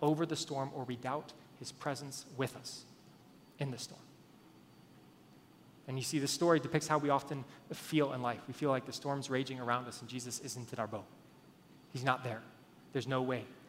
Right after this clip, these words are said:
out. A-, and the waves are coming, and they're beginning to break over the sides of the boat, and life seems overwhelming. The water's filling our boat. We, we feel like we're being drowned in bills or concerns or, or marriage problems or anxieties with your kids or issues at work, a-, and it's all just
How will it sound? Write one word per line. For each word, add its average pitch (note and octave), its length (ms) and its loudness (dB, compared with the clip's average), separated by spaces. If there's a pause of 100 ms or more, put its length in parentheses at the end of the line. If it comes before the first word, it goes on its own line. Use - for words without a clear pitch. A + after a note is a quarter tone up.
out. B2 280 2 (360)
A-, - 140 -2
and B2+ 240 -6
the A#2 80 -6
waves D3+ 360 6
are D#3+ 80 2
coming, C#3 320 -2
and - 300 -14
they're B2+ 100 -4
beginning C#3+ 320 0
to B2+ 60 -2
break D#3+ 340 4
over D3 160 2
the A#2+ 80 -8
sides D3+ 460 2 (100)
of C#3 300 0
the C3 80 -2
boat, B2+ 280 0
and B2 100 -8
life C#3 200 0
seems C3+ 420 -4 (100)
overwhelming. A#2+ 600 -2
The A#2 160 -14
water's C3+ 380 4 (200)
filling C3+ 400 -2
our B2 80 -2
boat. A#2 260 -2
We, C3+ 100 -4
we C#3 100 -2
feel D3+ 160 0
like C#3 160 2
we're C#3 60 0
being B2 220 -6
drowned C#3 500 2 (380)
in B2 220 -4
bills E3 440 6
or C3 60 -6
concerns E3+ 720 2
or, B2 140 -4
or B2+ 240 -6
marriage F3+ 280 6
problems E3 420 6
or C#3 120 0 (240)
anxieties E3+ 600 8
with D3 100 -2
your B2 100 -6
kids F3 380 4
or E3+ 60 -4
issues E3 320 2
at E3+ 100 0
work, D#3+ 360 6
a-, D3+ 160 -2
and C#3 140 0
it's C3 120 -8
all D#3+ 240 6
just - 200 -4